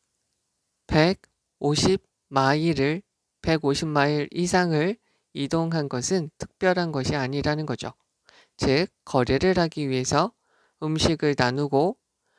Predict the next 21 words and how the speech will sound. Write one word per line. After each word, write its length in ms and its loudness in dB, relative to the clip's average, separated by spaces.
분명히 680 0
여러 240 0
가지 300 -6
소문과 680 0
이야기를 600 -4
나누기 540 -6
위해서 400 0
백오십 520 0
마일 420 0
이상을 680 0
여행을 500 0
한 140 -2
것은 500 -4
이상한 500 -2
것이 420 -4
아니라고 840 0
보여주게 520 -2
돼요. 260 -8
화석 420 2
증거로서 680 -2
말이죠. 400 -8